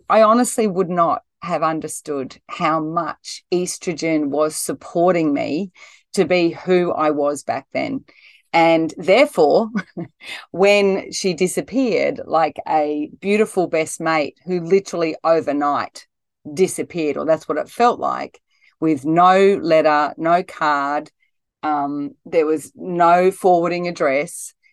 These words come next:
um, and all those feelings, um, of abandonment that came with it, when I fully understood it was my drops in estrogen, which was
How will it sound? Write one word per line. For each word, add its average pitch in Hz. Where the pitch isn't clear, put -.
um, 156
and 170
all 202
those 208
feelings, 175
um, 156
of 151
abandonment 160
that 139
came 175
with 180
it, 165
when 170
I 156
fully 185
understood 160
it 156
was 156
my 156
drops 165
in 151
estrogen, 156
which 170
was 165